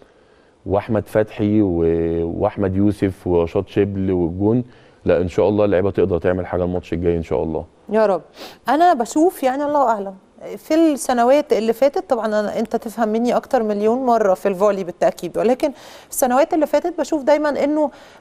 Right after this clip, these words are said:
Speaker 2: اللعيبه المحليه داخل النادي الاهلي انا بشوفهم اقوى من اللعيبه المحترفه،
Speaker 1: مم.
Speaker 2: او ان هم اللعيبه المحترفه مش بتظهر قوي في الاهلي في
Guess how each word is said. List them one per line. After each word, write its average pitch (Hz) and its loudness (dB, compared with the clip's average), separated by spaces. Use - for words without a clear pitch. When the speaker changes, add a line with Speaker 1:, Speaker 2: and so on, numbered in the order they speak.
Speaker 2:
اللعيبه 262 4
المحليه 262 0
داخل 277 2
النادي 247 0
الاهلي 285 2
انا 311 2
بشوفهم 269 -4
اقوى - 2
من 240 0
اللعيبه 208 -2
المحترفه، - -10
Speaker 1:
مم. - -2
Speaker 2:
او 330 2
ان 254 -2
هم 330 2
اللعيبه 262 2
المحترفه 330 0
مش 262 -10
بتظهر 269 0
قوي 285 0
في - -6
الاهلي 277 -2
في 415 0